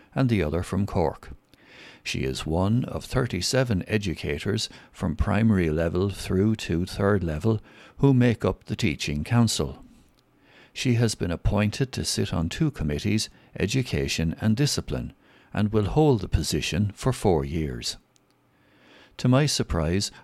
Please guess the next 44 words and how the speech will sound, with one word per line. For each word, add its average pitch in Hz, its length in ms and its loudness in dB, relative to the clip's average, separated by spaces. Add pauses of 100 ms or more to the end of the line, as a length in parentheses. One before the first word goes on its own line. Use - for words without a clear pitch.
I 95 100 -2
won 127 280 2
the 92 120 2
election, 76 540 -4 (200)
and 110 140 2
it's - 160 -2
a 104 60 2
huge 127 420 0
honour 85 300 -2
for 78 300 -2
me. 65 280 -8 (500)
"It's - 200 -4
a 73 80 -2
major 98 500 2
role 95 380 2
that 90 180 0
I'm 78 160 -2
still 113 340 2
learning, 90 540 2
and 90 140 -4
there's 87 220 -2
a 82 40 0
lot 92 240 0
of 101 160 -2
work 87 260 -2
involved," 101 720 2
a 76 120 -8
delighted 80 540 0
Kathleen 87 640 -2 (240)
told 73 300 -2
The 78 100 -2
Nationalist. - 680 -2 (720)
Originally 117 600 4
from 90 260 0
Kileshin, 107 600 0 (240)
the - 100 -8
daughter 104 440 2
of 87 140 0
Hannah 101 480 2
and 71 140 -4
the 64 80 -4
late 76 360 -4
Ned 101 360 0
Burke, 82 340 0